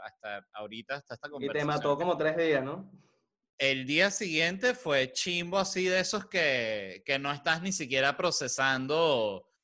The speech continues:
Speaker 1: como que, bueno, pero qué chévere que se grabó la entrevista, ¿no? <laughs> Como
Speaker 2: Claro.
Speaker 1: que no, no, estaba en la ducha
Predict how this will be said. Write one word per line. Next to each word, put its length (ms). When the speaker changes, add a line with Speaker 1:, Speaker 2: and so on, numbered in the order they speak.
Speaker 1:
como 360
que, 800
bueno, 400
pero 180
qué 140
chévere 400
que 100
se 160
grabó 320
la 80
entrevista, 800
¿no? 160
<laughs> 340
Como 160
Speaker 2:
Claro. 20
Speaker 1:
que 140
no, 220
no, 200
estaba 720
en 280
la 220
ducha 580